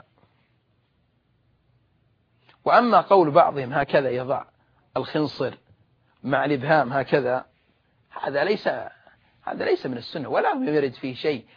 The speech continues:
ولا ينبغي الإنسان أن يتكلف إلا ما جاء فيه نص شرعي في هذا. ومما يدل على أفضل الوضع أيضا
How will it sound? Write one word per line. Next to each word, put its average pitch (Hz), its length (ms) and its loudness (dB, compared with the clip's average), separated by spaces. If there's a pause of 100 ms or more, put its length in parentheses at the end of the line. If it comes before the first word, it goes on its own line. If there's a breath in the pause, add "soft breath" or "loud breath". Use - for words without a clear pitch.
(100)
ولا 466 160 4
ينبغي 170 300 0
الإنسان 147 340 -2
أن 131 80 -6
يتكلف 160 540 -2 (200 soft breath)
إلا 392 200 2
ما 220 140 4
جاء 151 240 0
فيه 147 240 -6
نص 147 240 -6
شرعي 135 520 -6
في 113 160 -12
هذا. 120 360 -4 (440 soft breath)
ومما 285 460 8
يدل 247 240 4
على 202 360 10 (120)
أفضل 190 280 2
الوضع 185 460 8
أيضا 175 360 4